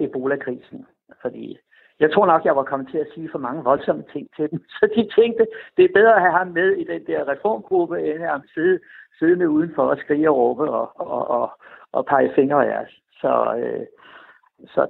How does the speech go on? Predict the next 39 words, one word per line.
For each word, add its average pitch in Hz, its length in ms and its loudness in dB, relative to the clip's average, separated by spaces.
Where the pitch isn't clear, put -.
så, - 260 0
så 165 80 4
vi 180 140 2
arbejdede, 180 800 2
øh, 151 420 -8
i 143 300 -10
et 139 100 -10
års 139 240 -8
tid 202 300 -4
på, 143 300 0
på 160 60 -4
nogle 131 240 -4
anbefalinger, 160 600 2
og, 120 220 -2
og 135 180 0
så 151 200 2
gav 175 200 4
vi 151 60 0
dem 143 440 -2
til, 135 220 -6
øh, 120 220 -6
øh, - 240 -8
direktøren 208 540 0
for 170 60 -2
W 135 220 -2
H 123 40 -2
O 175 240 4
og 131 120 -4
sagde, 147 180 0
"Nu 151 100 -2
må 175 80 -2
du 165 80 -4
se 170 320 0
at 139 120 -2
få, 135 180 -4
øh, 127 160 0
det 151 120 4
her 143 260 2
igennem 135 720 0